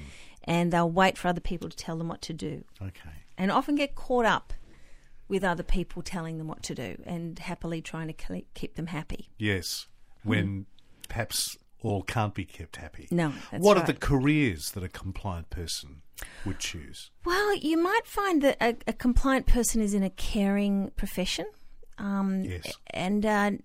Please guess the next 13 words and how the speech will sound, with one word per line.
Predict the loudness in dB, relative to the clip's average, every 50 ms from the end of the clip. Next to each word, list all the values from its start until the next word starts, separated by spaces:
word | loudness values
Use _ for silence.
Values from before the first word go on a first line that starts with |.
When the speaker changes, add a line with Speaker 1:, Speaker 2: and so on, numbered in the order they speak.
| -4 0
Speaker 1:
and | 2 2 4 4
you | 6 6
might | 6 6 6 6
also | 4 2 2 0 -2
find | 0 2 4 4 4 4
someone | 2 0 0 2 2 2
who's | 2 2 2 2 2
in, | 2 2 2 2
say, | 2 0 0 2 2 2 2 0 -2 -6 -14 -16 -14 -6 0
a | 4
management | 4 6 6 6 6 4 4 2 2 2 4 4 4 2 0 -2 -6 -2
or, | 0 2 4 4 4 4 4
um, | 4 2 2 2 2 2 0 0